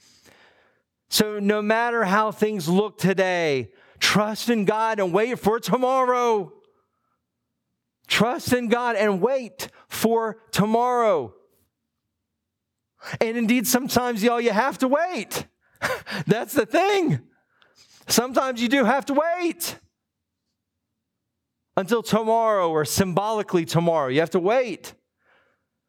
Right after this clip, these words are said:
How do we know this? Let's continue in Lamentations chapter three, verse twenty-four. Says this, "Adonai is my portion, says my soul.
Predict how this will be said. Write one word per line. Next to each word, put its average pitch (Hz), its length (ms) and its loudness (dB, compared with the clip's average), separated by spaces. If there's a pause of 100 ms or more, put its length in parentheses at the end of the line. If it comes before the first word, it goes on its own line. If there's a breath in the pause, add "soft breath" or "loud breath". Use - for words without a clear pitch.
(240)
How 185 140 0
do 214 80 -6
we 233 100 0
know 247 160 2
this? 277 220 0
Let's 196 160 0
continue 233 680 0 (200 loud breath)
in 185 120 2
Lamentations 196 680 0
chapter 180 440 0
three, 143 560 0 (600)
verse 175 300 0
twenty-four. 220 920 0 (920 soft breath)
Says 214 360 0
this, 226 300 0
"Adonai 233 880 2
is 196 180 0
my 202 200 2
portion, 180 920 -2 (1120)
says 185 360 0
my 160 200 0
soul. 135 640 -4